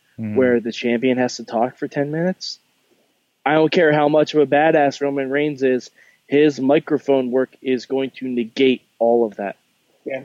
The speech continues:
Speaker 1: Right.
Speaker 3: Well, I don't think everybody should have to talk for ten minutes. Like, I can understand some people doing it. I don't think Roman needs to.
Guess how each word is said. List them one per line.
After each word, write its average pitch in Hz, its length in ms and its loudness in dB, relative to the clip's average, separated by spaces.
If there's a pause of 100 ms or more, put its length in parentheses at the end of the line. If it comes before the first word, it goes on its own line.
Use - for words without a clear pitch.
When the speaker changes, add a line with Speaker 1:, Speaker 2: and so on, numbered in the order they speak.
Speaker 1:
Right. 110 320 -10
Speaker 3:
Well, 185 140 4
I 202 40 4
don't 220 160 6
think 214 160 2
everybody 156 460 4
should 147 220 0
have 135 240 -2
to - 80 -20
talk 120 180 -4
for 131 80 -10
ten 123 240 -6
minutes. 123 320 -10
Like, 175 140 0
I 185 120 4
can 202 100 4
understand 190 420 4
some 160 180 2
people 143 240 2
doing 120 280 -4
it. 113 160 -6 (320)
I 160 120 2
don't 165 220 2
think 151 200 2
Roman 139 280 4
needs 120 320 -6
to. - 220 -6